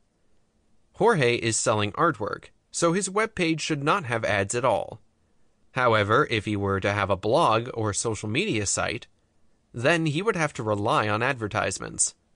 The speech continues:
He would have to make sure that the ads are off to the side, as in Facebook, or below the content,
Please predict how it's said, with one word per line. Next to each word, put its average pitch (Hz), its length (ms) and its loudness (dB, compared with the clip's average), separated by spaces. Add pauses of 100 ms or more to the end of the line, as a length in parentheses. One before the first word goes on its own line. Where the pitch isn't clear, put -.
(560)
He 180 140 -2
would 247 140 0
have 123 160 0
to 120 80 -2
make 101 200 0
sure 113 300 0
that 95 160 -4
the 98 120 -2
ads 101 300 -2
are 95 160 0
off 101 220 0
to - 80 -2
the 202 100 -6
side, 107 540 -2 (180)
as 107 240 0
in 95 220 -2
Facebook, 107 540 -2 (440)
or 143 180 2
below 117 560 2
the 104 120 0
content, 110 680 -4